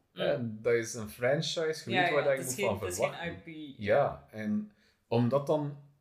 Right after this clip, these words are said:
Speaker 2: in het rijtje te zetten van beste, waarschijnlijk wel, maar dat is niet de meest verrassende. Dus je gaat in Talk To Me met bepaalde verwachtingen. En ik had toen wel zoiets van,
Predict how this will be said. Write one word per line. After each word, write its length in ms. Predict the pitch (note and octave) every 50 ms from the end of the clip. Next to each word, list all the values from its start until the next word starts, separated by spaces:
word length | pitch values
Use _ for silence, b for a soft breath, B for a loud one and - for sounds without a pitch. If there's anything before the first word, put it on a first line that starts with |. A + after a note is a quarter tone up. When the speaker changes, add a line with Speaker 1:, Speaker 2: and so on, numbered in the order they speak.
| _ _ _
Speaker 2:
in 120 | - B2
het 120 | A#2 A2+ C3
rijtje 340 | B2 B2+ C3 C3+ C#3 D#3
te 120 | C#3+ C#3+ C#3
zetten 220 | C#3 C#3 C3+ B2+ B2
van 220 | A#2+ G#2 G2+ G2
beste, 360 | A2+ B2 - - - - D#3+
waarschijnlijk 640 | C3 A2+ G#2 - - - A#2+ A#2 A2+ F#2+ E2+ - -
wel, 300 | - G2 F#2+ A2+ C#3 C#3+
maar 100 | C3 A2
dat 80 | - G#2+
is 60 | - -
niet 140 | B2 B2
de 60 | B2+ A2+
meest 280 | G#2+ G#2 G#2 - -
verrassende. 540 | - F#2+ - A2 - - - - D#2+ D#2+ D#2 E2 F#2+ - _ _ _ _
Dus 200 | - A#2 A#2 -
je 100 | - A#2
gaat 200 | - A#2 A#2 C#3+ E3 D3+
in 60 | C#3+
Talk 260 | - C#3 C#3 C#3+ - -
To 80 | D#3+ D3+
Me 120 | D3 C#3
met 160 | B2 A2+ G2
bepaalde 440 | F#2 F#2+ F#2 - A2 A2+ C3 C3 -
verwachtingen. 800 | - G#2+ F#2 F2 G#2+ B2 - - - D#3 D#3 D#3 D#3 D#3 D#3 - -
En 240 | - A2+ A2+ A#2 -
ik 160 | - D#3 D#3 -
had 240 | F3 D#3+ D#3+ - - -
toen 320 | D#3 D#3 E3+ E3+ D#3 C3
wel 240 | A#2+ A#2 B2+ C#3+ C#3
zoiets 280 | C#3+ C#3 C3+ C3+ - -
van, 380 | - C3 B2 B2 B2 B2 B2+